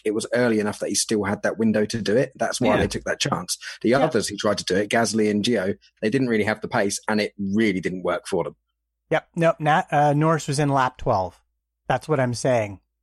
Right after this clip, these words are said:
Speaker 3: Stroll was in lap eighteen. Hulkenberg was in lap fifteen. I'm saying the way would have cleared for him if he'd been patient.
Speaker 2: Okay.
Speaker 1: Ah, but yeah, he would have had the six laps stuck up behind him, though, which I think Red Bull were trying to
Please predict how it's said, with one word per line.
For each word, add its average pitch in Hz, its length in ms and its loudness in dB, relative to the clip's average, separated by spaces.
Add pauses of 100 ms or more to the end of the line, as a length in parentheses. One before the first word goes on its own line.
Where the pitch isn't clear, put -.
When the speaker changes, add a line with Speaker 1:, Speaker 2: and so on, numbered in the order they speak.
(240)
Speaker 3:
Stroll 156 420 2
was 143 200 2
in 143 140 2
lap 135 360 2
eighteen. 131 460 -2
Hulkenberg 135 560 0
was 127 160 0
in 131 80 2
lap 120 400 0
fifteen. 110 720 -4 (100)
I'm 147 140 0
saying 160 400 2
the 143 80 4
way 131 240 2
would 123 140 0
have 117 160 -4
cleared 170 420 2
for 135 160 0
him 117 280 2
if 139 140 -2
he'd 127 220 -2
been 113 180 -2
patient. - 640 -4
Speaker 2:
Okay. 143 240 2
Speaker 1:
Ah, 101 200 0 (100)
but 107 160 0
yeah, 107 140 4
he 113 140 4
would 113 120 2
have 107 100 0
had 110 140 0
the - 60 0
six - 380 0
laps 113 300 0
stuck - 580 0
up - 160 -2
behind 107 380 2
him, 95 80 0
though, 92 140 2
which 90 160 0
I 98 60 2
think 101 360 -4
Red 101 240 -2
Bull 98 160 0
were 92 80 -6
trying 95 260 0
to 92 160 -4